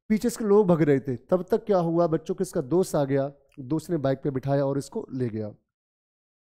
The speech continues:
अब बेटा, इस लड़की को थप्पड़ किसने मारा? इसने। तो आप इसको बोलोगे क्रिमिनल, ये हो गया आपका क्रिमिनल। और इसको बाइक पे बिठा के कौन ले गया? ये वाला बंदा।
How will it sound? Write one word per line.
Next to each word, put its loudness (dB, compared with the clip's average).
अब 0
बेटा, -2
इस 2
लड़की 6
को -2
थप्पड़ 2
किसने 2
मारा? 4
इसने। 0
तो 2
आप 6
इसको -4
बोलोगे 4
क्रिमिनल, 2
ये 4
हो 8
गया 6
आपका 2
क्रिमिनल। -6
और 10
इसको 0
बाइक 6
पे 0
बिठा 6
के -4
कौन 6
ले 8
गया? 6
ये 8
वाला 8
बंदा। 4